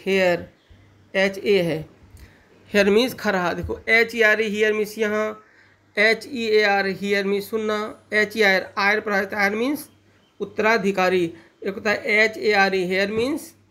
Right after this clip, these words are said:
खरहा, और नेक्स्ट वन इज एच ए आई आर, उंगली से ही लिख रहे हैं, देखो इसको मिटाना पड़ेगा, हाँ, आर गड़बड़ हो गया है। हेयर, हेयर मीन्स बाल। ओके, यहाँ तक हो गया।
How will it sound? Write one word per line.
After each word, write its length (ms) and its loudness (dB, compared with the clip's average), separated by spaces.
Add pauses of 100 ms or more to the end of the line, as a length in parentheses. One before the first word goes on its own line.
(720)
खरहा, 380 2
और 300 -4
नेक्स्ट 300 0
वन 140 2
इज 260 -2 (1600)
एच 720 2 (240)
ए 720 0 (260)
आई 400 -2
आर, 300 -2
उंगली 340 -2
से 120 -2
ही 80 0
लिख 200 -4
रहे 120 0
हैं, 100 0
देखो 400 -8
इसको 160 -8
मिटाना 340 0
पड़ेगा, 280 -4
हाँ, 180 -8 (480)
आर 180 -2
गड़बड़ 320 2
हो 100 -2
गया 140 -4
है। 100 -8 (760)
हेयर, 280 4
हेयर 260 2
मीन्स 340 2 (100)
बाल। 320 4 (840)
ओके, 280 0 (440)
यहाँ 200 0
तक 160 -2
हो 100 2
गया। 180 2